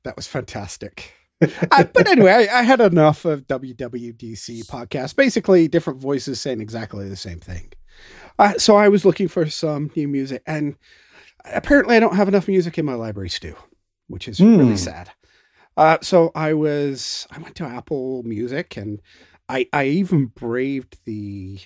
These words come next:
Speaker 1: interface on the Mac and did some searching. And I started with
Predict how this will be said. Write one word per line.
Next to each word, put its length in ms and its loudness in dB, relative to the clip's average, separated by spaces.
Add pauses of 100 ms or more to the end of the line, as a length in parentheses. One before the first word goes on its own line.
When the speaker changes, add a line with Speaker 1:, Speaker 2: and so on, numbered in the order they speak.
(120)
Speaker 1:
interface 960 -8
on 140 -6
the 80 -6
Mac 400 -10 (880)
and 220 -6
did 180 -4
some 380 -6
searching. 500 -8 (560)
And 100 6
I 60 8
started 480 -2
with 640 4